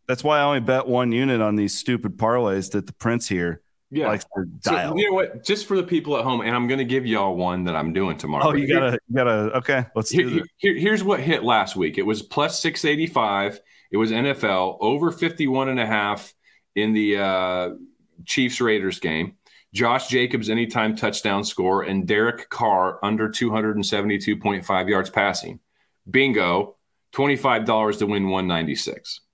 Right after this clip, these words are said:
Speaker 2: Okay. Um, same game parlay, that did not hit.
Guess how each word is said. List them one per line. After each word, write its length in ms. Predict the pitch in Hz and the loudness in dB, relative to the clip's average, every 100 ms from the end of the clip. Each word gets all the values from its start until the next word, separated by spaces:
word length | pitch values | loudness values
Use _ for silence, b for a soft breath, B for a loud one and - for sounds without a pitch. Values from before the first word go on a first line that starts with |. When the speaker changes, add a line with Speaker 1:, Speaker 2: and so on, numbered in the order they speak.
| - | -4
Speaker 2:
Okay. 200 | 196 - - _ _ b b b b _ | -4 -4 -18 _ _ b b b b _
Um, 640 | 101 107 104 101 101 - - | 2 2 2 0 -2 -6 -8
same 320 | - 117 123 | -2 0 2
game 220 | 127 131 | 0 0
parlay, 680 | 127 117 127 127 131 123 120 | 0 0 2 0 0 2 2
that 220 | 92 82 | 0 -2
did 120 | 87 | -2
not 220 | 80 92 113 | -2 -2 -2
hit. 380 | 127 156 - | -2 -2 -8